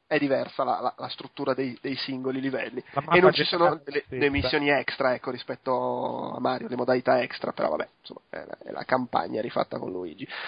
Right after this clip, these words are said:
Speaker 1: La cosa carina è che ci sono dei livelli in cui se vuoi puoi usare con Luigi la fisica di Mario come, come salti e, e corsa, anche se io non l'ho mai fatto in realtà, perché mi ero talmente abituato a giocare con Luigi che poi mi, mi, mi scombinava passare ai controlli di Mario.
Speaker 2: Mm,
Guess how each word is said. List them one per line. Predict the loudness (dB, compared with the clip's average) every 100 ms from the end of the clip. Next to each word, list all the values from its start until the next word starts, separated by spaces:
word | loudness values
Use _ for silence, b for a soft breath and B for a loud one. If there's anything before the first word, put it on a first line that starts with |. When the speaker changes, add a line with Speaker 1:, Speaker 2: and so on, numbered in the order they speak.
| B
Speaker 1:
La | 2
cosa | 6 6
carina | 6 8 8 10
è | 8 6
che | 4 2 B B
ci | -2
sono | 2 4
dei | 6
livelli | 6 4 2
in |
cui | -2 0
se | 2
vuoi | 2 6 8 8 4
puoi | 2 6 6 4
usare | 0 6 8 8 6
con | 2 0
Luigi | 0 -2 -4 -2 2
la | 0
fisica | 0 -6 -6 2 4
di | 4
Mario | 4 4 4 2 0
come, | -2 -4 -4
come | -4 -4
salti | 2 8 8 8 0 0 2
e, | 0 -2
e | -6 -4
corsa, | -2 0 0
anche | 0
se | 0
io | 4
non | 4
l'ho |
mai | 2 0
fatto | -2 -4 -4
in |
realtà, | -4 2 2
perché | 4 2 4
mi | 4
ero |
talmente | 4 2 2
abituato | 0 2 4
a | 4
giocare | 4 4
con | 4
Luigi | 4 2 2
che | 2
poi | 4
mi, | 2 0
mi, | -4 -4 -4 B B B
mi | 0
scombinava | 4 4 6 4 4 2
passare | 2 -2 0 0 2
ai | -2 -4
controlli | -6 -4 0 0
di | 0
Mario. | 0 -2 -4 -6 -10 b b b b _ _ _ _
Speaker 2:
Mm, | -14